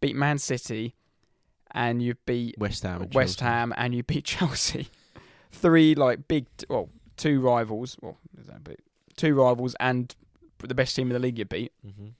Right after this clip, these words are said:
Speaker 1: And when he's been there, you've just looked pathetic.
Speaker 2: Yeah.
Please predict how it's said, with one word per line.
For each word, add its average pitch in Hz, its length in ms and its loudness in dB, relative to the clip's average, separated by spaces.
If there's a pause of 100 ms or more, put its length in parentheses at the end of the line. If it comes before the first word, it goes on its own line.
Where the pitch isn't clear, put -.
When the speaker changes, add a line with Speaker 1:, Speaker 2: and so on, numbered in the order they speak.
(1040)
Speaker 1:
And 127 420 0
when 156 140 0
he's 143 100 0
been 139 220 0
there, 101 220 -4 (960)
you've - 240 -16
just 147 200 -8
looked - 220 -8
pathetic. - 480 -8
Speaker 2:
Yeah. 101 180 -10